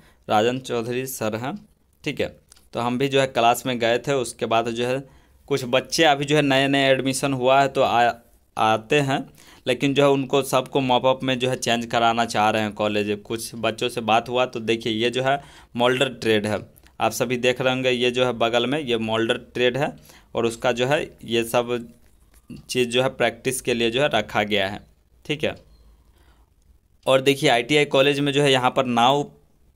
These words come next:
मतलब पानी लग जाता है तो इसको पार करके ईंटा क-, जुगाड़ करके रखा गया है। और जो है उसके बाद क्लास में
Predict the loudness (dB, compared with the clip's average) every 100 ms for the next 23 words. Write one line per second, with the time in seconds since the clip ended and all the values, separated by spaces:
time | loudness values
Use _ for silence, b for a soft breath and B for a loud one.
0 | _ -14 -6 0 0 2 0 0 0 2
1 | 2 2 2 2 2 2 0 0 0 -2
2 | -2 0 0 0 B B _ 2 4 4
3 | 0 0 -2 0 0 -2 -6 -20 _ _
4 | -16 0 4 4 4 2 -4 0 0 0
5 | 0 -2 0 0 0 0 0 0 -2 -4
6 | -2 2 2 0 2 2 2 -4 -4